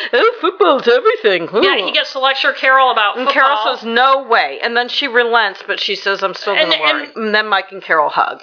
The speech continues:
Speaker 2: And one of the things Mike says is, you know, "Thousands of people play football every week." And I wanna say, "Yeah, now they all have C T E." So anyway.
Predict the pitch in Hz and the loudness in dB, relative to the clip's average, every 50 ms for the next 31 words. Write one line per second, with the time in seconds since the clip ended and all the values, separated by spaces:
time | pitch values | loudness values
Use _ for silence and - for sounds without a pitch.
0 | - - 294 294 269 262 254 254 247 233 - _ _ _ 262 277 254 247 294 320 | -4 -2 0 0 0 -2 -8 -12 -14 -16 -16 _ _ _ -20 -20 -4 0 2 2
1 | 359 370 359 349 349 330 294 247 254 254 240 247 - - 311 294 277 277 277 277 | 2 0 -2 -2 -4 -4 -4 -2 -2 -2 -2 -2 -4 -2 0 0 0 0 0 -2
2 | 240 214 214 214 - 285 277 254 247 247 247 - 320 339 392 415 453 427 403 466 | -2 -2 -2 -4 -2 0 0 0 0 0 0 0 2 2 2 0 -2 -2 -4 -4
3 | 440 392 339 302 - - 285 277 254 - 339 339 320 - 285 277 285 311 311 302 | -4 -4 -6 -6 -4 -2 -2 -2 -2 0 -2 -4 0 0 -2 -2 0 0 -2 -2
4 | 294 - - 392 - 359 330 302 285 269 277 285 302 311 311 302 349 339 311 262 | -2 -6 -8 0 0 2 2 4 2 2 0 2 2 0 0 2 0 0 0 0
5 | - 247 226 208 202 220 214 214 208 202 196 196 - 247 247 269 311 370 349 277 | 0 0 0 0 2 2 2 2 2 0 0 -2 -2 -4 -2 0 2 2 2 2
6 | 240 233 233 233 240 226 214 214 220 220 233 214 190 190 190 - - - _ _ | 2 2 0 2 0 0 0 -2 -2 0 0 0 0 -2 -4 -10 -18 -20 _ _
7 | _ - - - 254 214 196 - 202 - - 170 143 - - 330 339 339 262 185 | _ -16 -10 -8 -8 -8 -8 -8 -10 -8 -8 -10 -6 -2 0 0 0 0 -2 -4
8 | 170 139 | -6 -6